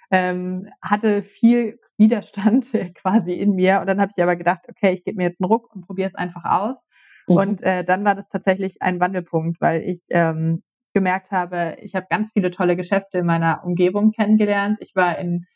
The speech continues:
Speaker 1: neuen Geschäften. Ich hab sehr nette Menschen, äh, dadurch kennengelernt, auch nette Verkäuferinnen und Verkäufer. Und ich hab das erste Mal mit meiner eigenen Verpackung eingekauft. Ähm, und damals, äh, standen wir, stand ich mit meinem Freund vor einem Laden.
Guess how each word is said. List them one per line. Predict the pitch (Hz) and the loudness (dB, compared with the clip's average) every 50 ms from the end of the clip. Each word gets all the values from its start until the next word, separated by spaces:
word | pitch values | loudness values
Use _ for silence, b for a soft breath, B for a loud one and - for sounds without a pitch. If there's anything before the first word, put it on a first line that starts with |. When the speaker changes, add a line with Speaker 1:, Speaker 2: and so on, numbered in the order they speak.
| b b b b - | b b b b 0
Speaker 1:
neuen | 190 190 190 190 202 220 220 | 2 2 4 2 2 2 2
Geschäften. | 233 220 - 240 220 220 - _ - 190 | 2 2 2 2 0 0 -2 _ -6 -4
Ich | 185 | -2
hab | 196 180 - | -2 -2 -2
sehr | - - 175 170 170 - - | 0 0 2 2 2 0 -2
nette | 180 196 226 214 233 196 | 0 0 0 2 0 0
Menschen, | 165 160 175 - - 170 170 170 165 - | 0 -2 -4 -6 -4 -2 0 0 0 0
äh, | - 170 165 165 | 0 2 2 2
dadurch | 165 160 160 165 165 - | 2 0 -2 -2 -4 -4
kennengelernt, | _ - 175 165 170 165 165 160 160 160 160 160 170 170 - | _ 0 2 4 4 4 4 4 4 2 2 0 -2 -2 0
auch | - 170 180 - - | 0 0 0 -2 -6
nette | 180 175 170 170 | -8 -8 -8 -8
Verkäuferinnen | - 175 170 - - 180 180 175 - 160 170 165 | -10 -10 -4 0 0 0 0 -2 -8 -8 -6 -6
und | 156 165 - | -8 -8 -10
Verkäufer. | 170 170 - 185 170 170 175 - 175 175 208 214 b b b b b b b b _ _ | -10 -6 -2 0 0 0 0 0 0 0 0 -2 b b b b b b b b _ _
Und | - 190 196 208 202 | 0 0 2 0 0
ich | 202 - - | -4 -4 -2
hab | 202 196 - | -2 -2 -2
das | 190 185 | -6 -2
erste | - - 185 185 - _ 208 | 0 2 0 0 -2 _ -6
Mal | 196 190 185 190 185 | -2 0 0 0 -2
mit | 180 - | -4 -4
meiner | 185 185 180 165 | -2 0 2 2
eigenen | - 170 190 196 190 190 | 2 0 0 -2 -6 -8
Verpackung | - 196 - - 233 - 220 190 165 - | -6 -4 -2 0 0 0 -2 -4 -8 -6
eingekauft. | - 151 156 156 156 156 - - 151 151 156 175 - _ _ - | -6 -6 -4 -4 -6 -4 -2 0 0 0 0 -2 -8 _ _ -2
Ähm, | - 175 170 165 165 160 | 0 0 0 0 -2 -2
und | - - 175 180 175 - _ _ b b b b b b _ | 0 0 0 0 0 -2 _ _ b b b b b b _
damals, | - 180 185 196 208 202 208 - _ - | -2 -2 0 -2 -6 -8 -8 -10 _ -6
äh, | 196 180 180 180 | -4 -2 -2 -4
standen | 180 - 196 190 190 190 190 185 175 | -4 -2 -2 -2 -2 -4 -10 -10 -4
wir, | 185 190 185 180 180 180 175 180 175 | -2 0 0 2 0 0 -2 -2 -4
stand | - - 180 175 | -8 -12 -14 -12
ich | 185 | -12
mit | 175 165 | -6 -4
meinem | 165 170 170 - - | -2 -2 -2 -2 0
Freund | 185 180 185 202 202 | 0 0 0 0 -2
vor | - 202 | -4 -2
einem | 180 175 175 | 0 2 2
Laden. | 165 156 156 165 185 208 214 233 233 233 | 4 4 4 2 2 0 0 0 -2 -2